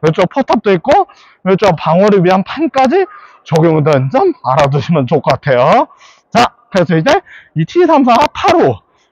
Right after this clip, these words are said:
이 전차에 한번 전면부를 보여드렸으니 이제 한번 측면부를 보도록 해보겠습니다. 측면부 보러 가시죠. 그럼. 자, 그래서 이제 이 칠삼사 팔오에 한번 측면부를 볼게요. 일단 측면부를 보시면 한 가지 인상 깊은 포인트가 하나 있는데,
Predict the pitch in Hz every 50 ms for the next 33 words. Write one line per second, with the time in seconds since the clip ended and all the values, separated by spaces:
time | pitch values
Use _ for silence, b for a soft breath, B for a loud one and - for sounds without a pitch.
0 | _ _ - 160 151 - - 180 160 151 - 196 185 180 175 175 233 277 381 330
1 | - - - - 226 262 359 392 370 320 277 226 185 180 165 160 156 160 151 -
2 | - 165 151 147 143 156 151 151 185 254 403 359 b b b b b b _ -
3 | - 349 381 349 302 269 233 202 185 160 165 160 180 180 196 196 - - 240 247
4 | 240 214 - - 151 120 107 - b b b b b b - 302 302 311 285 262
5 | 214 175 170 170 160 160 147 - - - - 139 143 190 226 240 - _ _ _
6 | _ 208 220 240 285 262 - _ _ _ _ _ - _ - B B B B B
7 | B B B B - - 220 - - - - - 185 151 175 156 143 165 160 165
8 | 160 160 - - - 339 330 381 381 320 302 277 - - - 349 349 370 370 311
9 | 285 254 240 240 220 - - 320 349 381 339 269 226 180 156 139 - - 123 135
10 | 180 202 143 101 B B B B B B B B B - 277 233 277 254 - -
11 | - 339 381 392 392 370 320 285 277 269 262 254 247 196 190 190 160 190 190 185
12 | - 277 294 349 247 220 180 156 156 185 180 156 165 151 175 156 135 - 226 233
13 | 208 233 214 180 151 139 120 113 117 131 208 233 165 -